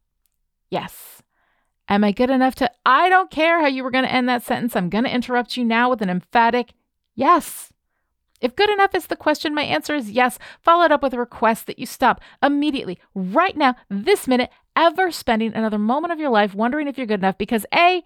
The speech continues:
yes, you are, and B, oh my God, it doesn't matter. It's not your damn job to be good.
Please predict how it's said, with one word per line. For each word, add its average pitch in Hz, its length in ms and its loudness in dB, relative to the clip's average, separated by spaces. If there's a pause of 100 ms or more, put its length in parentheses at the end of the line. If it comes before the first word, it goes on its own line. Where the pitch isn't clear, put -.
yes, 202 240 -4
you 190 100 0
are, 240 220 4
and 240 160 -2
B, 339 280 2 (300)
oh 294 220 6
my 320 240 4
God, 220 400 4
it 220 180 -2
doesn't 190 380 -4
matter. 175 440 -8 (420)
It's - 200 -6
not 262 300 2
your 381 100 -2
damn 269 340 -2
job 240 300 -2
to 240 80 -6
be 214 120 -8
good. 196 440 0